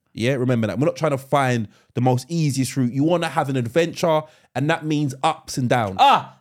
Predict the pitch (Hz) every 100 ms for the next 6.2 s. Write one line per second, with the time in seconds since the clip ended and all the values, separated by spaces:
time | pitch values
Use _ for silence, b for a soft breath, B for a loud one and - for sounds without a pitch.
0 | - 220 240 233 214 180 147 135 131 127
1 | 117 - 113 110 - _ _ _ _ _
2 | - 160 - 208 202 185 160 131 160 151
3 | 143 135 135 127 139 135 196 196 - _
4 | - 98 92 92 - 151 143 131 139 131
5 | 147 131 120 120 117 143 180 143 98 98
6 | 95